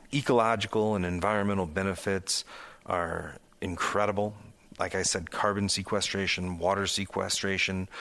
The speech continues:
buffer strips, keeping runoff from going into our rivers, keeping soil on the ground, keeping nitrogen and phosphorus out of our waterways, out of our drinking water, out of our recreational water, out of our oceans,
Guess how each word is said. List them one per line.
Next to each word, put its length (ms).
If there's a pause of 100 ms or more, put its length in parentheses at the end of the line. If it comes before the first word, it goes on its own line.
(280)
buffer 260
strips, 480
keeping 680
runoff 440
from 180
going 240
into 220
our 180
rivers, 400 (340)
keeping 300
soil 500
on 140
the 80
ground, 460
keeping 260
nitrogen 500
and 160
phosphorus 640
out 220
of 80
our 120
waterways, 640
out 160
of 80
our 120
drinking 440
water, 320 (320)
out 140
of 80
our 120
recreational 760
water, 440 (380)
out 140
of 100
our 220
oceans, 680